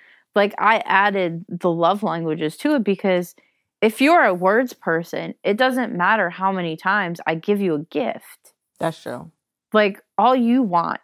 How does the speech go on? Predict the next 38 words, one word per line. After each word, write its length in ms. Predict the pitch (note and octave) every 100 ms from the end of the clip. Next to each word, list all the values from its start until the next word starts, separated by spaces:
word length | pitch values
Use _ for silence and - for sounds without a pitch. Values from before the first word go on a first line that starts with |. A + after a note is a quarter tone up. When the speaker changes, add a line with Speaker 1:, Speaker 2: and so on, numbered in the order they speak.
| -
Speaker 1:
is 200 | G3+ E3
a 120 | D3
card. 600 | - - E3+ G#3+ B3+ A3+
You 220 | F#3+ F#3+
want 280 | F#3+ - -
some 160 | F3 F3
nice 320 | D#3+ D#3+ -
words. 640 | A3 B3+ D4 D4 C4 - - _ _ _ _
So, 180 | - B3
like, 340 | A#3+ G#3+ G3+ -
I 160 | G#3+ B3
would, 300 | B3 G#3+ - F#3+
like, 260 | G#3 F#3+ -
I 160 | G#3
would 260 | G#3 G3+ G3
tailor 840 | - A3 A#3+ A#3+ G3 F3 E3+ F3 _ _ _ _ _ _ _ _ _ _ -
what 280 | G#3 A3+ A3+
it 140 | F#3+
was 520 | G3 F#3+ F#3 F#3 - _ _ -
that 300 | F#3+ G3 F#3
I 140 | E3
gave 460 | E3+ F#3 F#3+ F#3+ F#3 -
for 160 | - F3+
them 240 | F3+ E3+ E3
to 120 | E3
be 380 | E3 E3+ D#3+ -
appreciated. 760 | E3 - F3 E3 G#2+ - F#2+ -
'Cause 160 | G#3 G3+
I 80 | G3+
Speaker 2:
Right. 100 | G3+
Speaker 1:
wanted, 420 | G#3 G3+ F#3 -
you 200 | G3+ G#3
wanna 240 | A3 A3 G#3
make 220 | F#3 F3
sure 300 | - C#4 A#3
that 180 | F3+ E3
the 80 | F3
people 520 | - G3 F3 D3+ D#3